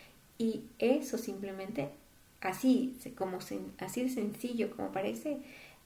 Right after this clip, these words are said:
es ya un privilegio. Entonces, en este ejercicio, y pueden buscarlo en YouTube, hay,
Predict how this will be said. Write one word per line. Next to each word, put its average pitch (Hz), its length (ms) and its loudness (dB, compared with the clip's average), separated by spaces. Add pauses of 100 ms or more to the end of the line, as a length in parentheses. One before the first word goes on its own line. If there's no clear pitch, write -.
es 233 320 6
ya 190 260 2
un - 100 -6
privilegio. - 600 -8 (500)
Entonces, 254 360 4 (320)
en 226 160 6
este 262 220 6
ejercicio, 269 520 2
y 214 60 -2
pueden 247 260 6
buscarlo 190 460 2
en 196 140 -4
YouTube, 185 380 6
hay, 202 200 0